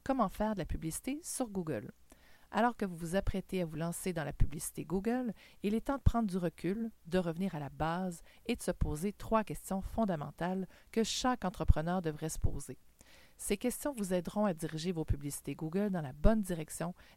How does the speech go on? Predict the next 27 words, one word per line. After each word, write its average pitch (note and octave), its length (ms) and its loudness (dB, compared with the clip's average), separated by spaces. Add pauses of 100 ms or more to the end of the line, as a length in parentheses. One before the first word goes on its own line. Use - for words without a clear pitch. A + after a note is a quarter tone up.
et A3+ 100 4
obtenir E3 440 -2
un C#3+ 80 -4
maximum F3 600 -2
de D#3 80 -4
retour D#3+ 380 -4
sur E3 220 -6
investissement. - 580 -8 (880)
Aussi, A#3 360 -2
il F#3+ 100 0
est F#3 80 0
nécessaire F#3+ 580 0
de D#3+ 80 -4
se - 80 -8
procurer D3+ 400 -4
quelques B3 480 -2
outils G#3+ 400 -6
pour - 140 -6
pouvoir D#3 320 0
entamer F3+ 320 -2
la E3+ 100 0
publicité - 500 -6
sur F3 200 -6
Google E3+ 500 -4
du F3 220 -6
bon D#3+ 180 2
pied. - 220 -4